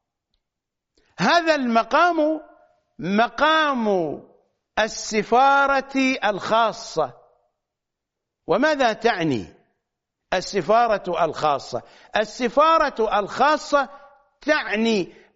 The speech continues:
الصلة المباشرة بإمام زماننا، والسفير يكون فيما بين الشيعة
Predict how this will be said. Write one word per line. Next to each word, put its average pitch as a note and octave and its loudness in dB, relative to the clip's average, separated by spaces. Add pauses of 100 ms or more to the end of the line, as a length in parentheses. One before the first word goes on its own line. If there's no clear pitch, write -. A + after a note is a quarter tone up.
(120)
الصلة B3 0 (800)
المباشرة A#3 0 (680)
بإمام B3 0
زماننا، F3 -2 (2000)
والسفير C#4+ 0 (1500)
يكون D#4+ 0 (220)
فيما A#3+ 0
بين C#4 0
الشيعة C#4+ -2